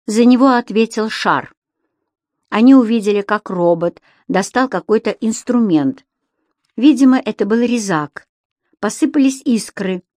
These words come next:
«Материал не поддается»,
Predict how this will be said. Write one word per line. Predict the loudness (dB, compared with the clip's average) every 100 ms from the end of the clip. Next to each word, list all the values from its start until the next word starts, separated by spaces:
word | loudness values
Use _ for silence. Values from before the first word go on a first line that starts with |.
| _ _ _ _ _ _ _ _ _ _
«Материал | -6 -4 -4 -2 0 0 -2 -2
не | -2 -2
поддается», | -2 -4 -2 -2 2 0 0 -6 -8 -8